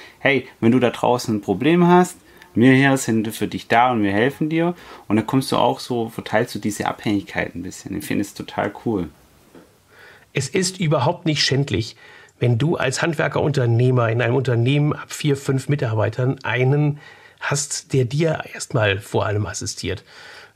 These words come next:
Speaker 2: Ähm, weil genau das ist ja das Ding. Wenn du deine operativen Tätigkeiten, wenn jeder von euch sich mal aufschreibt, welche operativen Tätigkeiten er jeden Tag erledigt, die der Sache nach eigentlich auch jemand anderes hätte erledigen können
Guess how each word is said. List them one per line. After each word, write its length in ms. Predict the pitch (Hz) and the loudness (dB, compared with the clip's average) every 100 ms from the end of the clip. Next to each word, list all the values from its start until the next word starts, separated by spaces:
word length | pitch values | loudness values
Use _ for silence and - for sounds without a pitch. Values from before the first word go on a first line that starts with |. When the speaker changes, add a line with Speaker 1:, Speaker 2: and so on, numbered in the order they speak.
| - | -2
Speaker 2:
Ähm, 320 | 120 107 101 - | 0 2 0 -2
weil 640 | 156 127 147 131 123 131 | -10 -8 -6 0 2 0
genau 400 | - 165 123 147 | 0 -2 0 2
das 160 | 160 151 | 0 0
ist 80 | 151 | 0
ja 80 | |
das 180 | 147 131 | 0 0
Ding. 320 | 147 143 107 | 2 0 2
Wenn 140 | 117 131 | 2 2
du 80 | 151 | 2
deine 340 | 147 170 175 | 2 2 0
operativen 480 | 156 160 151 147 147 | -2 -2 -2 -2 -2
Tätigkeiten, 540 | 165 131 110 107 107 | -2 -2 -2 -2 0
wenn 100 | 117 | 0
jeder 240 | 127 165 156 | 2 2 2
von 340 | 151 139 143 | 0 0 0
euch 380 | 147 131 - - | 0 0 -2 -6
sich 160 | 131 | -2
mal 140 | 131 123 | 0 0
aufschreibt, 420 | 143 - 160 147 | -2 0 -2 0
welche 280 | 143 135 135 | 0 0 -2
operativen 500 | 151 151 147 127 123 | 0 -2 0 -2 -2
Tätigkeiten 560 | 151 147 139 123 110 | -2 -2 -2 -4 -2
er 80 | 117 | -2
jeden 340 | 123 127 156 147 | -2 -2 -2 -2
Tag 240 | 131 139 | -2 -2
erledigt, 560 | 127 127 135 123 147 - - - - - | -2 0 0 0 -2 -6 -20 -20 -20 -4
die 80 | 120 | 0
der 160 | 127 | 2
Sache 320 | 113 160 - 160 | 2 0 0 0
nach 360 | 127 110 104 | 2 0 -2
eigentlich 540 | - 127 196 208 185 113 | -4 -2 0 -2 -2 -2
auch 80 | |
jemand 240 | 147 147 147 | 0 0 0
anderes 260 | 160 143 | 0 0
hätte 180 | 127 117 | -2 -2
erledigen 460 | 110 107 98 98 92 | -4 -4 -4 -6 -8
können 280 | - - | -8 -10